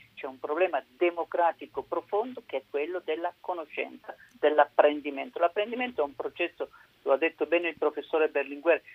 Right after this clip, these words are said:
è un processo di imparare ad imparare costantemente, ma servono strumenti e serve un diritto che va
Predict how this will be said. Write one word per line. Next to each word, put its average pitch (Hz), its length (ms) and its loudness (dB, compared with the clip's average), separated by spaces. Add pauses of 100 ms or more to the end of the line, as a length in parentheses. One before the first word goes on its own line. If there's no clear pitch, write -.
(220)
è 185 160 6
un 202 200 0
processo 220 600 0
di 170 80 -8
imparare 185 480 6
ad 175 80 -2
imparare 170 520 0
costantemente, 143 1000 -10 (200)
ma 175 160 -4
servono 175 360 4
strumenti 233 840 -6 (480)
e 139 180 -8
serve 180 300 4
un 160 120 -8
diritto 180 400 -4
che 156 140 0
va 151 160 8